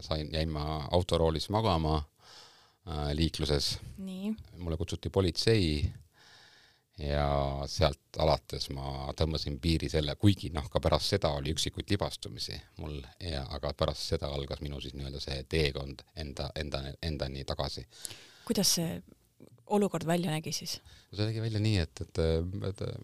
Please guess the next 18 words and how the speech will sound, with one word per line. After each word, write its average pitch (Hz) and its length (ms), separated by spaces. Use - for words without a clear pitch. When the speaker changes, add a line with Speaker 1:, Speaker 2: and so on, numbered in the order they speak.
Speaker 1:
kuna 78 220
mul 76 140
meeldib 73 160
laulda, 76 380
ja, - 140
ja - 100
noh, 80 120
mitte - 220
niimoodi, 76 240
et - 80
ma 71 100
kuskil 71 380
nagu 76 240
ansamblit 80 540
veel 78 160
ei - 20
ole, 110 160
aga 80 220